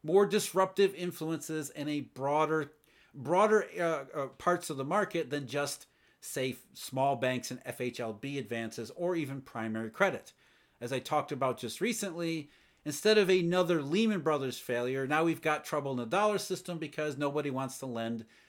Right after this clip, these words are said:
to Pakistan. So any increase in collateral insufficiency and scarcity that we might be able to see indirectly through something like primary credit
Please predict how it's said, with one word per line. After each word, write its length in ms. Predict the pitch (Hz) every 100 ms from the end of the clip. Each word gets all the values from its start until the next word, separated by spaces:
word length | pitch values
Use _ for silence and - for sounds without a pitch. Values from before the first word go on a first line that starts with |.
| _ _ -
to 80 | 127
Pakistan. 720 | - 147 131 104 - 87 76 _ _ _ - -
So 200 | - 190
any 260 | 185 226 285
increase 640 | 196 247 233 - 214 -
in 80 | 180
collateral 500 | - 135 139 143 135
insufficiency 800 | 127 - - 220 214 196 - 170
and 100 | 143
scarcity 840 | - - 226 220 202 185 190 180 - _ _ _ 165
that 100 | 151
we 120 | 151
might 280 | 160 196 190
be 160 | 170
able 200 | 160 156
to 140 | - 143
see 380 | - 190 170
indirectly 640 | 151 139 127 180 202 190 190
through 220 | - 139
something 340 | - 139 131
like 220 | 117 107 -
primary 360 | 117 107 104
credit 480 | - 208 208 202